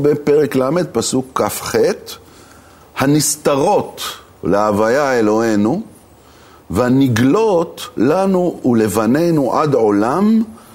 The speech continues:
לעשות את כל דברי התורה הזאת." ורק לפני שאתה עונה, אני מזכיר שיש בפסוק הזה עוד משהו מסתורי,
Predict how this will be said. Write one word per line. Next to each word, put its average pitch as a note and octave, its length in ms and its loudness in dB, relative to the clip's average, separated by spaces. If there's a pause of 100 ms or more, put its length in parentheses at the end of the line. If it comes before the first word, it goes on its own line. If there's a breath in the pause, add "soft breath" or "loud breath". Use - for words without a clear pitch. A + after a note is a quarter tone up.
(280 loud breath)
לעשות A#2 640 0
את D#3+ 120 -4
כל G#3+ 420 0
דברי B2+ 440 2 (100)
התורה F#2 540 -2
הזאת." D2+ 360 -4 (760)
ורק G2 440 0
לפני D3+ 240 0
שאתה - 200 -2
עונה, F3 380 0
אני E3 140 0
מזכיר C3+ 640 0 (640 loud breath)
שיש C#3+ 340 0
בפסוק F3+ 560 0
הזה C#3+ 340 2
עוד G3 340 2
משהו E3+ 380 0
מסתורי, A#2+ 760 0